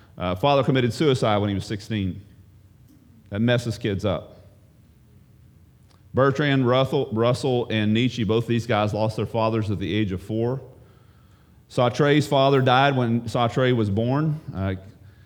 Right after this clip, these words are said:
Camus was, uh, a year old when his, when he lost his father. Hume, Thomas Hume, also was, uh, lost his father early childhood. Hitler's father.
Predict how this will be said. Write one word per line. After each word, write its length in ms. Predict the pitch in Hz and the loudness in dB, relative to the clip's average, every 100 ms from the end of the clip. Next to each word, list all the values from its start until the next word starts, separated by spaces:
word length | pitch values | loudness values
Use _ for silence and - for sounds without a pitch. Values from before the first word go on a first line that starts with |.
| _ - _ | _ -20 _
Camus 680 | - 143 127 135 156 170 160 | -4 0 2 2 2 0 0
was, 420 | 123 120 110 107 | 2 2 2 -2
uh, 300 | - 107 104 104 | -2 2 2 2
a 60 | |
year 280 | 110 127 143 | 2 4 4
old 380 | 113 135 156 139 | 4 4 4 4
when 100 | 120 | 4
his, 220 | 127 135 | 4 2
when 160 | 101 123 | 0 0
he 80 | |
lost 320 | 135 123 127 139 | 2 2 0 0
his 180 | 135 | -4
father. 460 | - 131 131 135 139 | -2 0 2 2 0
Hume, 500 | 131 143 147 151 151 | -2 0 2 2 2
Thomas 400 | 151 131 135 123 | 0 0 0 -2
Hume, 280 | 135 139 131 | -2 0 0
also 460 | 107 123 139 127 | 0 -2 0 0
was, 420 | 127 113 107 101 - | 2 2 0 -2 -4
uh, 140 | 95 | -2
lost 300 | 95 107 113 | 0 -2 -2
his 140 | 131 110 | -4 -6
father 300 | 117 107 98 | -4 -2 -2
early 180 | 113 104 | -2 -2
childhood. 500 | 110 107 113 117 110 | -4 -2 -2 -2 0
Hitler's 400 | 143 - 117 - | -2 -2 -4 -2
father. 400 | 101 90 73 | -2 -2 -4